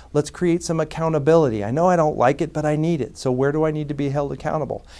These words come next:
And what is the structure that I want to create underlying my business? If I have strong structure, can I make this whole thing work?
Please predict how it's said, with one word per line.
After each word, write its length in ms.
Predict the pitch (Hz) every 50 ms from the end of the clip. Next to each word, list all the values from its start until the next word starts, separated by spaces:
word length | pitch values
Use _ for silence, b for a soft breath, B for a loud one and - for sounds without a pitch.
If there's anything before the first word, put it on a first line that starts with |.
| B B -
And 160 | 135 143 135
what 160 | 135 151 170
is 140 | 180 170 160
the 140 | - 156 151
structure 680 | - - - - 165 156 156 - - - - 131 123
that 160 | 120 123 120
I 60 | 127 127
want 200 | 123 127 127 131
to 60 | 127
create 540 | 127 - - 139 135 139 143 139 139 - -
underlying 520 | 131 131 131 131 123 120 120 120 120 117
my 140 | 117 113 113
business? 540 | 110 147 156 147 123 - - - - - - B B B B B B B B -
If 120 | 123 113 123
I 100 | 127 127
have 160 | 135 135 -
strong 420 | - - - 139 139 143 143 135
structure, 840 | - - - - 160 175 185 180 - - - 110 104 107 131 143 - b b b b b b b b b b b b -
can 180 | - 147 131
I 80 | 135 139
make 200 | 143 139 139 139
this 180 | 139 131 131 -
whole 140 | 139 135
thing 240 | 131 - 143 135 135
work? 320 | 139 165 170 - - -